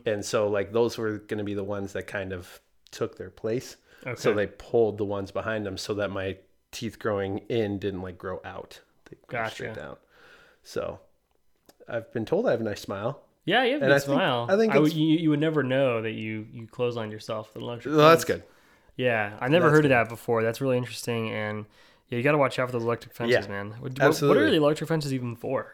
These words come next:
Speaker 2: Like, predators
Speaker 1: Uh,
Speaker 2: or?
Speaker 1: so
Speaker 2: Or the horses getting out, probably,
Speaker 1: Yeah.
Speaker 2: right? Got
Speaker 1: Yeah.
Speaker 2: it.
Speaker 1: So
Speaker 2: Okay.
Speaker 1: for, for us,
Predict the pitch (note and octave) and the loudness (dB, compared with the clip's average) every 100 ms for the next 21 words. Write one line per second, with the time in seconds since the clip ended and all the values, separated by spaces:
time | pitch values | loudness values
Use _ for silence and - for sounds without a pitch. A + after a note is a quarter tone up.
0 | - - A2 A2 - - _ _ - B2 | -20 -8 -6 -6 -14 -20 _ _ -2 0
1 | C#3 F#3+ A3 B2+ G#2+ G#2+ G#2+ _ _ - | 2 0 -4 -4 -4 -4 -8 _ _ -6
2 | - E3+ D3 C#3+ C#3 C3+ C3+ C3+ C3 D#3 | 6 8 10 8 6 4 2 2 4 4
3 | D#3+ D3 C3+ A#2 A#2+ C#3 - G#2+ A2 G2+ | 2 0 -2 0 -2 -2 -4 -2 -2 -2
4 | G#2+ C3 - - - G#2+ A2 F2+ F2+ C#3+ | -2 -4 -6 -16 -8 -2 -2 -2 0 2
5 | B2 - C#3 B2+ B2 - C3+ C3 B2 - | 2 4 6 6 4 0 4 4 4 0
6 | - | -10